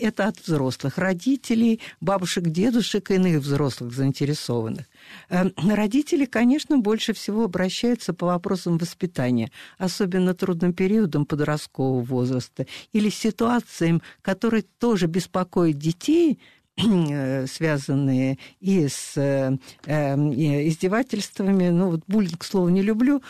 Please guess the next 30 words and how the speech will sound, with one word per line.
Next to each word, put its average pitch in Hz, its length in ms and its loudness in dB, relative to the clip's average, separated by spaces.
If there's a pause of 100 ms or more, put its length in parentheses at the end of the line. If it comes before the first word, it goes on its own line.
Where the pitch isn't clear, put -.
(160)
оно 208 280 2
какое-то, 185 680 0
знаете, 202 440 -2
булькающее 170 680 -2
и 170 40 2
вроде 175 300 0
милое. 139 440 2 (280)
А 170 160 -2
вот, 190 280 -2
э, 170 200 2
когда 185 260 0
травля, 220 420 0
так - 220 -4
это 170 200 0
травля. 120 480 -2 (320)
Э, 170 180 2
вот, 170 360 0
э, 165 200 2
к - 80 -14
сожалению, 190 520 2
в 170 40 -2
детской 175 380 -2
среде 180 560 0
и 170 200 2
кибербуллинг 185 1080 0 (540)
в, 151 380 0 (220)
эм, 160 420 2
киберсреде 175 920 -2 (280)
это 170 200 -4
встречается. 151 840 -4